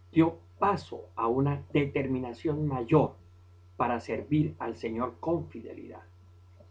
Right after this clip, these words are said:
Sería un gran error presumir que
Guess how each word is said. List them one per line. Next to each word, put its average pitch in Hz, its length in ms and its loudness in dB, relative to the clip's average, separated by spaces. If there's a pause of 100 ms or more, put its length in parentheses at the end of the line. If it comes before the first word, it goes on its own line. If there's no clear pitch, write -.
(360)
Sería - 420 -6 (140)
un 220 280 4
gran 156 380 0 (140)
error 110 480 -6 (920)
presumir 151 840 4 (400)
que 135 240 2